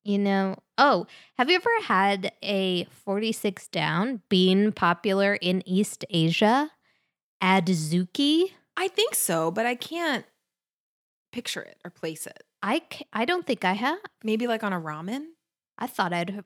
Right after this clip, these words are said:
Speaker 1: I thought I'd had all the beans.
Speaker 2: Oh, one more bean to try. What a treat. <laughs> I have one eeky squeaky. Can we
Speaker 1: Please,
Speaker 2: talk about
Speaker 1: please share.
Speaker 2: <laughs> Can we talk about fifty-three across?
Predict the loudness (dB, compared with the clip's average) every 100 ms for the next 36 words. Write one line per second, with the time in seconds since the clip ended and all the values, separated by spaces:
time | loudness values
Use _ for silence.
0 | -4 -4 -2 -2 -2 -2 0 0 0 -4
1 | -2 -4 -4 -12 -16 -18 -20 -10 -10 -10
2 | _ _ -14 -8 -2 -2 2 2 4 0
3 | -6 -4 0 0 0 -2 -4 -4 -2 0
4 | -2 -4 0 0 0 -6 _ -14 -14 -14
5 | _ -20 -20 -14 -12 -12 -14 _ _ 0
6 | 4 4 2 0 0 -2 -6 -14 -20 -20
7 | -18 -16 -16 -18 -20 _ _ -18 -8 -8
8 | -8 -16 -12 -12 _ _ _ _ _ _
9 | _ _ _ -2 2 2 4 6 6 6
10 | 2 6 8 8 4 0 2 2 2 0
11 | 0 -6 -18 _ _ _ _ -4 2 2
12 | 4 0 0 -4 -4 -4 -4 -4 -4 -2
13 | 0 0 -6 -10 -10 -12